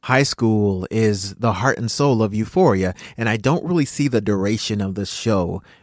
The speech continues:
being super long, you know? Uh, let's say, uh, let, let's say they announce season four after season three. I don't really see, if they're gonna do season four, I don't really see where they can take the story past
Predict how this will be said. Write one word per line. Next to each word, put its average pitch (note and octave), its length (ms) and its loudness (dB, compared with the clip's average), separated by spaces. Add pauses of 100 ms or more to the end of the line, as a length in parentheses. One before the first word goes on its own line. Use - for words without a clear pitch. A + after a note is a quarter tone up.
(160)
being G#2+ 300 0
super G2+ 320 -2
long, F2 320 -4
you E2+ 80 -10
know? E2+ 300 -8 (1040)
Uh, G#2+ 200 2
let's D3 240 2
say, B2+ 600 4
uh, F#2 300 -4 (440)
let, B2+ 160 0
let's E3+ 180 4
say D3+ 300 4
they B2 360 4
announce G2 440 0
season G2 320 -2
four F2+ 400 -2
after G2+ 380 -4
season F#2+ 320 -4
three. D#2+ 300 -6 (300)
I B2 120 2
don't F3+ 200 6
really F#3+ 240 2
see, - 320 -2
if C#3 100 0
they're G#3+ 100 6
gonna A#3 160 4
do F#3+ 120 2
season C#3 360 -2
four, F#2 260 0
I G2+ 60 -4
don't F3+ 280 0
really F3 280 0
see A2+ 400 -2
where A#2 260 0
they A#2 160 2
can G#2+ 160 -4
take - 360 -6
the A2 120 -2
story G2+ 680 0
past G#2 580 -4